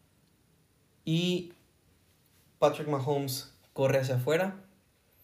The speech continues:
y en eso Joseph Ossai, número cincuenta y ocho de los Bengals, empuja a Mahomes fuera del campo.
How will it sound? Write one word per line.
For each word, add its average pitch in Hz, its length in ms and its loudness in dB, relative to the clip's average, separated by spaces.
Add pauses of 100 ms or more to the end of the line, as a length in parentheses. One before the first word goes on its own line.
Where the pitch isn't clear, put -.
(420)
y 139 80 0
en 139 120 2
eso 135 520 0 (180)
Joseph 147 480 0
Ossai, 139 640 -2 (560)
número 123 300 4
cincuenta 127 480 0
y 127 60 4
ocho 123 180 0
de 131 80 2
los 135 160 -2
Bengals, 151 600 0 (840)
empuja 156 920 -2 (160)
a 123 100 -2
Mahomes 123 680 0 (160)
fuera 135 260 4
del 123 180 2
campo. - 300 -10